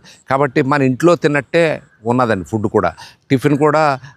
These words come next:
రోజుకో రకమైన, ఓ రోజు పూరి చేస్తే, ఓ రోజు ఇడ్లీ చేస్తే, ఓ రోజు దోశలు చేస్తే అట్లా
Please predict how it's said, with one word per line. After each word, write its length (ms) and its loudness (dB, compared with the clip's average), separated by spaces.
రోజుకో 400 2
రకమైన, 320 2
ఓ 80 4
రోజు 300 2
పూరి 180 0
చేస్తే, 300 -2
ఓ 80 0
రోజు 260 2
ఇడ్లీ 400 -2
చేస్తే, 280 0
ఓ 80 2
రోజు 200 4
దోశలు 360 0
చేస్తే 320 -2
అట్లా 320 -2